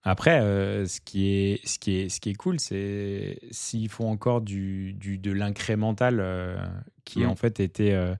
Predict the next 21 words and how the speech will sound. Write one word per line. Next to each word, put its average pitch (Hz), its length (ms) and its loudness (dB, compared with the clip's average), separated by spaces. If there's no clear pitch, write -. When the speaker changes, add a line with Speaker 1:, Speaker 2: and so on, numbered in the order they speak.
Speaker 1:
était 95 200 -2
un 95 100 4
peu 110 100 0
le 107 100 4
truc 104 220 -4
un 98 100 -2
peu 107 140 -2
intelligent, 113 540 2
c'est - 140 -4
on 98 120 -2
cache 113 380 0
de 107 60 0
manière 101 320 0
Speaker 2:
Ouais. 123 40 10
Speaker 1:
intelligente. 120 540 2
Sauf - 240 2
que 95 200 2
ce - 120 -6
que - 100 -2
je 98 120 -4
comprenais, 95 920 -4